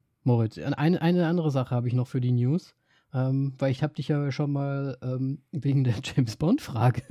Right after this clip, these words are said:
<laughs> ähm, mal wo reingeholt. Jetzt ist wieder ein anderer Kandidat,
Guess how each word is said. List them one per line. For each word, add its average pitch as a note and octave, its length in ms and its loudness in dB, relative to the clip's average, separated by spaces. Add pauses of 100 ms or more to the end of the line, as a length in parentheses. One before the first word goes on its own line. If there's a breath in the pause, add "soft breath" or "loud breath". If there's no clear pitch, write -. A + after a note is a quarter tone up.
(140)
<laughs> - 1200 0
ähm, C3 300 4 (680 soft breath)
mal C#3+ 320 4
wo C3 100 -2
reingeholt. B2 640 -2 (200 loud breath)
Jetzt D3 220 -2
ist G3 180 -4
wieder F#3 180 4
ein F3 100 4
anderer C4+ 440 4
Kandidat, A#2+ 760 2